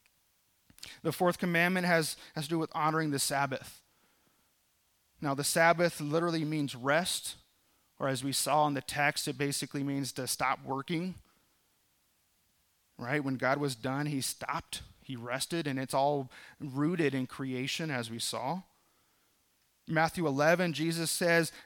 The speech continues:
"Come to me, you who are weak and weary and burdened, and I will give you rest." Right? Jesus said, "He will give you rest." You know,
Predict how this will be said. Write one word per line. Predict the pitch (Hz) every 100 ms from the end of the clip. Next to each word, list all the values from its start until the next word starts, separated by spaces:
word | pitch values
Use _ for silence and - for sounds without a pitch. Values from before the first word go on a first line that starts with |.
| -
"Come | 170 180
to | 175
me, | 165 170 185 196
you | 175 180 185
who | 175
are | 151
weak | 135 170 208 - - - - _ _ _ _ _
and | 139 131
weary | 160 190 208 190
and | 147 131
burdened, | 165 185 226 226 - - - _ _ _ _ _ _ _ _ -
and | 147
I | 165
will | 151
give | 160 151
you | 151
rest." | 143 151 127 - - - - - _ _ _ _ _ _ _ _
Right? | - 127 147
Jesus | 139 170 156
said, | 147 151 139
"He | 165 180
will | 160
give | 135 147 131
you | 127
rest." | 127 160 127 - - - - -
You | 143
know, | 139 135